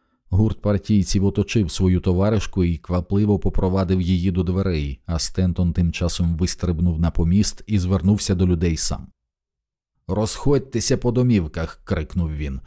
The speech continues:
«Так поминати імператора не годиться. По домівках!» Натовп цілком, можливо, розійшовся б і сам, але остаточно вчинити так усіх спонукав цокіт кінських копит по бруківці,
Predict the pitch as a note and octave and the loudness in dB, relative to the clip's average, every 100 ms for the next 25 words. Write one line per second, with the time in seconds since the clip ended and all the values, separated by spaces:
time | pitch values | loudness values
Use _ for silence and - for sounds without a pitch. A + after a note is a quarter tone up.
0 | _ _ F#2 G2 - F#2 G2 G2+ G2 F#2 | _ _ -4 -4 0 2 4 4 2 2
1 | F#2+ F#2 F#2+ G2 - F#2 F#2+ F#2+ G2 F#2 | 2 2 0 0 0 0 2 2 0 0
2 | G2 - - - - - G2 G2+ B2 D3 | -2 -2 -6 -6 -14 -4 -2 2 2 2
3 | G#2+ D2+ C2 - - _ _ _ _ _ | 0 -2 -12 -14 -20 _ _ _ _ _
4 | _ _ _ _ - G2 C#3+ C#3+ C#3+ C3+ | _ _ _ _ -8 -4 -4 -2 -2 -2
5 | B2+ - - C#3 B2+ C3 B2 A#2+ A#2 B2 | -2 -4 0 0 0 0 0 2 0 2
6 | B2 A2+ A2 G2+ A2+ - B2+ A2+ - G#2+ | 2 2 2 0 -2 -2 -2 -2 -2 0
7 | A2+ - - D#3 F2+ D2+ - _ B2+ C#3+ | -2 -4 -4 -2 -2 -2 -8 _ -4 -2
8 | D3+ C3+ - C3 C#3 - B2+ A#2 - B2 | -2 -2 -4 -6 -6 -2 -2 -2 0 2
9 | B2 A2+ - G#2 - G2+ G#2 F#2+ - - | 2 -2 -4 -4 -2 -2 -2 0 -2 0
10 | F#2 F2+ - F2+ E2 - F2 - E2+ - | 0 0 0 -2 -2 -2 -2 -2 -6 -2
11 | F#2 D#2+ - F2 D2+ - D2 - E2 - | -2 0 -2 -4 -6 -6 -8 -4 -4 -2
12 | E2+ D2 D#2+ - C3+ A#2+ - A2+ | -4 0 -2 0 -2 0 0 0